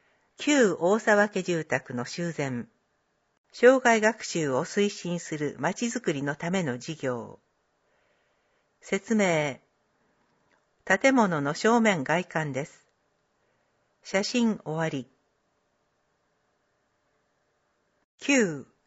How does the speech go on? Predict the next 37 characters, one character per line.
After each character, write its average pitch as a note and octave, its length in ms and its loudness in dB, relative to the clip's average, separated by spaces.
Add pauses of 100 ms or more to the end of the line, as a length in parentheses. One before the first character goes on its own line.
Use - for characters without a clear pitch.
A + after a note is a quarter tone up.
(520)
六 G3+ 300 -2
月 C#4+ 400 -2
一 A#3 140 0
日 G#3 260 0
か C3 140 -4
ら、 B2+ 200 0 (320)
ひ - 140 -20
と C4 100 6
り C4+ 140 2
親 B3 260 6
家 A3 240 0
庭 E3 200 2
等 C#3 480 -4 (160)
医 F#3+ 120 -4
療 C#4+ 220 4
費 F3 200 -6
支 - 140 -8
給 C4 220 0
制 A#3+ 260 2
度 D3+ 120 0
が C3 280 2
変 E3+ 120 0
わ F3+ 100 4
り F3 100 -10
ま D#3+ 140 -2
す。 - 300 -18 (1000)
問 B3+ 240 4
い B3 60 4
合 G#3 80 6
わ G3+ 120 2
せ、 D#3+ 320 0 (600)
子 - 140 0
育 D#3 300 2
て D#3+ 140 -4
支 - 180 -6
援 F3 160 0
課、 - 320 -2